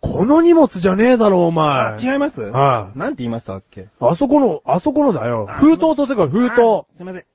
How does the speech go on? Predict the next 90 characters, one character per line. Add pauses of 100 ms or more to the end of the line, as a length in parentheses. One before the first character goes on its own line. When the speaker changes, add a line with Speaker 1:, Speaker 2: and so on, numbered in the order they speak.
(140)
Speaker 1:
は
い。 (880)
Speaker 2:
こ
れ
で
い
い
ん
で
す
か
ね？ (160)
Speaker 1:
お
前、
こ
れ
ビ
ニ
ー
ル
袋
だ
ろ、
お
前、
こ
れ。
Speaker 2:
あ、
す
い
ま
せ
ん。
Speaker 1:
は (320)
い。
な
ん
で
わ
か
ん
な
い
の？
Speaker 2:
す
い
ま
せ
ん。 (120)
Speaker 1:
本
当
に。 (200)
Speaker 2:
い
や、 (460)
は
い。 (240)
聞
い
て
た
ん
で
す
け
ど、
ち
ゃ
ん
と。
Speaker 1:
う
ん。 (580)
聞
い
て
た
の
に？ (120)
Speaker 2:
は
い。
Speaker 1:
な
ん
で
持
っ
て
こ
な
い
の？ (520)
Speaker 2:
ふ-、